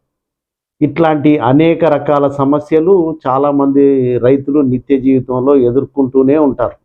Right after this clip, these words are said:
నేను చెప్పినటువంటి ఈ లక్షణాలన్నీ ఏదో ఒక లక్షణం కానీ, కొన్ని లక్షణాలు కానీ మందల్లో కనబడడానికి కారణం ఏంటి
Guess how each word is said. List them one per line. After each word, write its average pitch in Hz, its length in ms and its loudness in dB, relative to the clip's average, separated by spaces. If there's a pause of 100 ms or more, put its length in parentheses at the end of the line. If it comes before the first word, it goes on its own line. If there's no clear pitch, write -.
(240)
నేను 196 200 2
చెప్పినటువంటి 175 800 0
ఈ 165 160 4
లక్షణాలన్నీ 151 1160 0 (680)
ఏదో 147 360 4
ఒక 156 120 0
లక్షణం 147 500 0
కానీ, 147 420 2
కొన్ని 135 400 2
లక్షణాలు 143 560 0
కానీ 135 360 2
మందల్లో 143 580 2
కనబడడానికి 135 1120 0 (400)
కారణం 151 440 0
ఏంటి 147 500 0